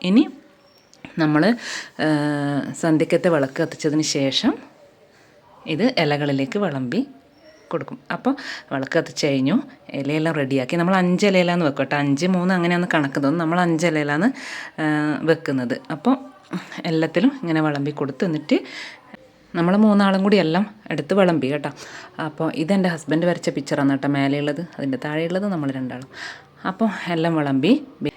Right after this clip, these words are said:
ഇനി ലൈറ്റൊന്നും ഇടൂല കേട്ടോ. ലൈറ്റെല്ലാം ഓഫാക്കി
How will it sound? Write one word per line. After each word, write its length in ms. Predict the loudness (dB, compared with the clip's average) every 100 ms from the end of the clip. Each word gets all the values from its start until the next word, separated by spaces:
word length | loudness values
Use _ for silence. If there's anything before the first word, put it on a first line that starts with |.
| 2
ഇനി 140 | 6
ലൈറ്റൊന്നും 440 | 6 6 4 4 4
ഇടൂല 200 | 2 0
കേട്ടോ. 260 | 0 -2 -2 -12 -10
ലൈറ്റെല്ലാം 540 | -6 -4 -2 0 0
ഓഫാക്കി 600 | 0 -2 -6 -4 -2 0